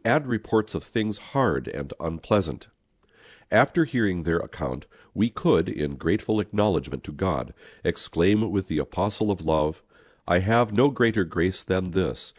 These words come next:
to hear that my children walk in truth." But the frankness indifferent in our apostolic charge and the determination to place before the Christian world the truth in all its reality prompt us to add,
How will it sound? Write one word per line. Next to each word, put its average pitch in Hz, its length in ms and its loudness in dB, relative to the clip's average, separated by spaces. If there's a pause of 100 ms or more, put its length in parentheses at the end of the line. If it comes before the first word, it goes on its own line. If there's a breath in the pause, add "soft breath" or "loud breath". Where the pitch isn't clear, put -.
(220 soft breath)
to - 100 -4
hear 143 300 2
that 131 200 0
my 107 140 2
children 76 600 -2
walk 87 320 -2
in 73 160 -4
truth." 73 500 -4 (920 soft breath)
But 104 160 2
the - 80 2
frankness - 800 -2
indifferent 107 760 0
in 80 220 -2
our 95 340 0
apostolic 92 640 0
charge 92 500 0 (240 loud breath)
and 80 200 0
the 78 140 -4
determination 113 840 0
to 80 100 -6
place 95 340 -2
before 92 320 -2
the 82 80 -6
Christian 90 480 -4
world 90 320 2 (220 soft breath)
the - 80 -2
truth - 480 0
in 78 100 -4
all 87 220 0
its 76 160 -8
reality 82 580 -2 (320 soft breath)
prompt 107 400 2
us 131 200 0
to - 140 -10
add, 78 360 -2